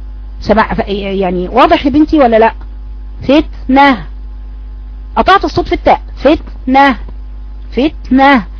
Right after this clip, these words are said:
فتنة. واضح؟ جربيها، ما تقوليش فتنة على بعضها، وقفي عند التاء.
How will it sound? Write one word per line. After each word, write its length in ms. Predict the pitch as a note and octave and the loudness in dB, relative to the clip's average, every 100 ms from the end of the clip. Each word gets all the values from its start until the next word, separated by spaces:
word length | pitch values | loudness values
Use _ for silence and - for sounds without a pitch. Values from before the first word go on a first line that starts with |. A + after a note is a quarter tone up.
| - - | -14 -14
فتنة. 760 | - C4+ D#4+ - - C4+ C#4+ A3+ - - - - - - - - | -2 -2 0 -8 0 2 2 -2 -8 -14 -14 -14 -14 -14 -8 4
واضح؟ 460 | B3+ D#4 G4 - - - - - - - - - - - - - - - - - - - | 6 6 4 0 -12 -14 -14 -14 -14 -14 -14 -14 -14 -14 -14 -14 -14 -14 -14 -14 -14 0
جربيها، 500 | A3 A#3+ A#3 D#4 A#3 | 4 4 6 6 6
ما 100 | G#3 | 2
تقوليش 280 | C#4+ E4 - | 2 0 0
فتنة 260 | G4 C#4 | 0 2
على 140 | A#3 G#3 | 4 4
بعضها، 300 | F#3+ F3 C#3 - - | 2 0 -6 -12 -2
وقفي 260 | D4+ - E4 | 2 4 4
عند 140 | C4+ | 2
التاء. 280 | A#3+ A#3+ D#3+ | 2 0 -2